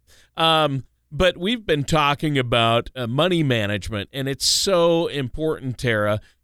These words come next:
And there are tips. I mean, obviously, having a plan in place and having a budget, that's first on the list. And like you were talking about, that's hard for people to do sometimes. But once you do it, and once you start it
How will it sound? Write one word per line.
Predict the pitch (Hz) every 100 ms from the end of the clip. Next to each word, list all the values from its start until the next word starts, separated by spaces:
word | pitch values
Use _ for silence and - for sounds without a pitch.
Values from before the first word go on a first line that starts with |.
| -
And | 160
there | 208
are | 233 175
tips. | - 233 - -
I | 156
mean, | 143 147
obviously, | 143 143 185 175 170 147 139 135
having | 123 - 120 139 175 185
a |
plan | - 151 127 120
in | 113
place | 117 113 110
and | 117
having | 117 117 110 104
a |
budget, | 98 143 139 113 107
that's | 131 180 -
first | - 156 170 -
on | 98
the | 90
list. | 85 87 90 - - _ _ -
And | 143 143 143
like | 131 135 -
you | 143
were | 170
talking | 160 123 123 127
about, | 117 123 -
that's | 139 -
hard | 127 120 117 117
for | 143 135
people | 110 101 127
to | 208
do | 156 104 87
sometimes. | 98 87 90 78 87 113 _ _ _
But | 139 123
once | 131 147 202 208 -
you | 185
do | 139 147 151
it, | 98 -
and | 131
once | 135 147
you | 139
start | - 151
it | 117